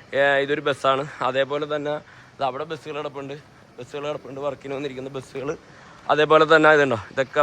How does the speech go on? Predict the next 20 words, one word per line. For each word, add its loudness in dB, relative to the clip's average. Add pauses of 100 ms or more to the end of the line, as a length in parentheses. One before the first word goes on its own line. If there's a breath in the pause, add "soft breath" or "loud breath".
ബസ്സുകളാണ്, 2
ഓരോരോ 0
വർക്കുകളും -2
കാര്യങ്ങളൊക്കെ -4
കൊണ്ടിട്ടുണ്ടോ. -8 (400 loud breath)
അവിടെ -4
ഒരുപാട് 2
വണ്ടികൾ -2
ആ 2
ഷെഡിലും -10
കിടക്കുന്നുണ്ട്. -6 (480 loud breath)
അപ്പോൾ, 2 (400 loud breath)
ആ, 4 (220)
നല്ല -2 (100)
രീതിയിൽ -2 (100)
തന്നെ 0 (380 loud breath)
നമ്മുടെ 2
വർക്ക്ഷോപ്പിലെ 0
വർക്കുകൾ 2 (120)
കാര്യങ്ങളെല്ലാം 0